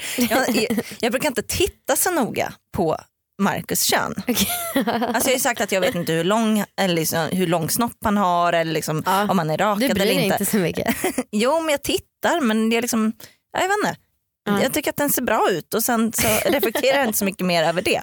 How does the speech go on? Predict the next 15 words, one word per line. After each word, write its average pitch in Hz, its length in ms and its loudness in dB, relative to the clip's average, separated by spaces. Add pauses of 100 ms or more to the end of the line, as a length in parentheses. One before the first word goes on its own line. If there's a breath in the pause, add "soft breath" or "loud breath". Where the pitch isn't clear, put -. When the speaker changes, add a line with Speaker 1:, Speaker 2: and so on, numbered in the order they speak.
Speaker 2:
Ja. 196 200 -2 (360 loud breath)
Speaker 1:
Ehm, 180 760 0
men 214 340 0
när 220 120 2
han 233 120 2
hade 247 200 0
på 370 260 0
sig 196 200 0
då 147 220 0
den 160 160 2
här - 240 0
kukringen - 600 -4
som 202 160 -2
var 233 200 2
då, 156 260 -2